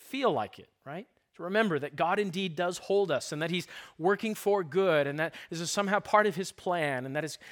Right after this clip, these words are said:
it's going to lead to his glory and our good and, and we can trust him in this. And it's been fun to watch, now looking back on that, the ways that God has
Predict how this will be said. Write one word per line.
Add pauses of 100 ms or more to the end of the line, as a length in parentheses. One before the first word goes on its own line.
(140)
it's
going
to
lead
to
his
glory
and
our
good
and,
and
we
can
trust
him
in
this. (200)
And (400)
it's
been
fun
to
watch,
now
looking
back
on
that,
the
ways
that
God
has